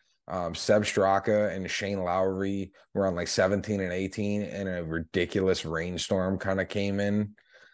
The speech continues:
Uh, Shane Lowry completely lost the sight of how to hit a golf ball like a normal human being, and, uh, he gave it away and finished second place. So Seb Straka came out with the win.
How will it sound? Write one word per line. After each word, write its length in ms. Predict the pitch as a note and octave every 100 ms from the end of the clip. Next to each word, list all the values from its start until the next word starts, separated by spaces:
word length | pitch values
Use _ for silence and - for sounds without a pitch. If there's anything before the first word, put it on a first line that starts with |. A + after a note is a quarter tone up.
| _ - -
Uh, 580 | E2 D#2 D2+ D2 D2+ D2
Shane 340 | - A2 G2 F#2
Lowry 640 | F2+ F#2 F2+ F2+ F2+ F2
completely 540 | - F#2 - G#2+ G2 G#2
lost 460 | F#2 F#2+ F#2+ - - _ _ _ F2
the 160 | E2+
sight 320 | - G2+ F#2+
of 100 | F2+
how 140 | F#2 F2+
to 60 | E2+
hit 120 | F#2
a 40 |
golf 320 | D#2 F2 F2+ -
ball 240 | G2 F#2+
like 120 | E2+
a 60 | E2+
normal 320 | E2 E2+ F2
human 300 | F2+ F#2+ F2
being, 480 | B2+ D3+ D3 C#3+ C3+ - _ - - _ _ -
and, 420 | F2 F2 F2 F2
uh, 240 | F2 F2+ F2
he 140 | F2+
gave 300 | E2+ F#2 F2
it 40 | F2+
away 540 | F#2 G2 F#2+ F#2+ F#2
and 280 | D#2 F2+ E2+
finished 240 | F2+ F2
second 220 | F#2+ F2
place. 320 | F2 F2 E2 -
So 80 |
Seb 300 | E2+ - E2
Straka 440 | D#2 F#2 E2+ E2+ E2
came 220 | - E2+
out 140 | D2+
with 80 | D2
the 80 | E2
win. 240 | D2+ D2